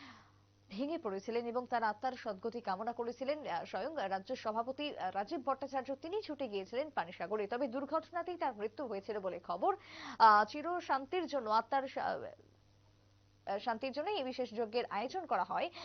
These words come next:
গুরুকুলের পা-, পাঠ্যরত আচার্যদের মধ্যাহ্ন ভোজনের আয়োজন করা হয় আজকের দিনকে সামনে রেখে।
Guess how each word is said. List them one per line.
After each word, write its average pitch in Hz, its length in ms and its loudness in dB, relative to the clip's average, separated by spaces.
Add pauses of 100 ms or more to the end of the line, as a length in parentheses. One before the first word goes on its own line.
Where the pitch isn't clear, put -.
(140)
গুরুকুলের 359 440 2
পা-, 233 380 6
পাঠ্যরত 277 460 2
আচার্যদের 233 880 2
মধ্যাহ্ন 208 520 -4
ভোজনের 202 480 -4
আয়োজন 240 320 0
করা 285 180 2
হয় 349 180 0
আজকের 208 340 -2
দিনকে 196 320 -6
সামনে 190 360 -6
রেখে। 175 300 2